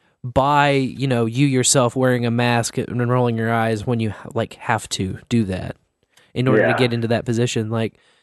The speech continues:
Speaker 1: I, I'm, I've never been a purist myself, you know? Like, when it comes to literally anything, like, I can see both sides of most issues. I've never been all in or all out.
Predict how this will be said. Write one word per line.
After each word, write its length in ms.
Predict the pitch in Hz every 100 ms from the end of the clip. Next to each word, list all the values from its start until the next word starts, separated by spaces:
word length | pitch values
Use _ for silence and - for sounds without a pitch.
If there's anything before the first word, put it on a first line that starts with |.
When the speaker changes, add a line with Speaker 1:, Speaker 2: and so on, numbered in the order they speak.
| _ _ -
Speaker 1:
I, 320 | - 147 139 - -
I'm, 680 | - 170 202 202 180 147 107 - _ -
I've 200 | 160 175
never 260 | 160 160 147
been 180 | 143
a 40 | 120
purist 520 | - 143 120 104 -
myself, 540 | 123 107 127 101 -
you 80 | 123
know? 240 | 123 120 -
Like, 240 | 131 117 135
when 180 | 139
it 60 | 139
comes 240 | 143 127
to 100 | - 120
literally 560 | 120 143 147 139 127 123
anything, 480 | 120 113 113 95 107
like, 260 | 117 104
I 140 | - 123
can 160 | 120
see 500 | 113 135 123 113 110 _ _ _ - - -
both 220 | 135 120
sides 340 | - 127 123
of 80 | 120
most 260 | 107 95 131
issues. 720 | 131 - 127 123 120 113 110
I've 220 | - 104 107
never 260 | 113 110
been 460 | 101 110 98 98 107 _ _ _ _ _ _ -
all 260 | 123 120 123
in 200 | 120 127
or 80 | 117
all 260 | 113 120 107
out. 500 | 117 127 127 123